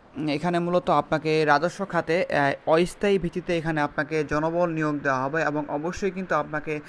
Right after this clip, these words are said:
বাংলাদেশের স্থায়ী নাগরিক হতে হবে, সেক্ষেত্রে কিন্তু এখানে আপনি আবেদন করতে পারবেন।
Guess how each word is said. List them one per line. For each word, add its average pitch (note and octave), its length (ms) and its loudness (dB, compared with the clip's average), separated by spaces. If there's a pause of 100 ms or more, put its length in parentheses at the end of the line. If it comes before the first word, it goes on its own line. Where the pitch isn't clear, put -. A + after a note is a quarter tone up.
(280)
বাংলাদেশের E3 760 -4
স্থায়ী F3 260 -2
নাগরিক E3 380 -2
হতে E3+ 140 -2
হবে, E3+ 120 -2
সেক্ষেত্রে D#3+ 420 -6
কিন্তু D#3+ 280 -4
এখানে D3 220 -2
আপনি C#3+ 200 -4
আবেদন D3+ 360 0
করতে F3 320 -2
পারবেন। D3 260 2